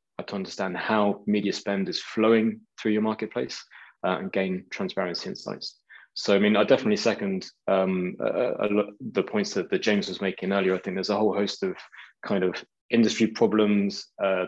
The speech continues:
that the buyers are facing that curated marketplaces, uh, help to solve for. Um, but I think those are the, the three kind of top of mind problems that, that we focused on when we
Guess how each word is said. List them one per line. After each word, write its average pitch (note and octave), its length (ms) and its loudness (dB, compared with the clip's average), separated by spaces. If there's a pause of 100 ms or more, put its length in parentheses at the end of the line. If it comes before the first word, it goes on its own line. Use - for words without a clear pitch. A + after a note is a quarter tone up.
that F#2 200 -2
the G2 80 -2
buyers F#2+ 260 2
are F#2+ 40 -4
facing G#2 520 0
that F#2 140 -4
curated G2 320 -4
marketplaces, F#2 840 -4 (360)
uh, F2 200 4
help - 240 0
to F2+ 120 -2
solve A#2+ 280 2
for. F2+ 320 -4 (380)
Um, F2+ 260 2
but G#2+ 140 2
I - 40 -12
think A2 160 2
those A2 180 2
are G2 60 -4
the, F#2+ 140 -2 (100)
the G#2 60 -2
three G2+ 340 -2 (240)
kind G2 140 -2
of - 80 -8
top - 160 0
of G2+ 60 -4
mind F#2+ 260 0
problems F2+ 420 -4
that, F2+ 140 -6 (120)
that F#2 80 -6
we F#2 100 -6
focused - 460 -6
on - 60 -14
when - 160 -16
we - 80 -14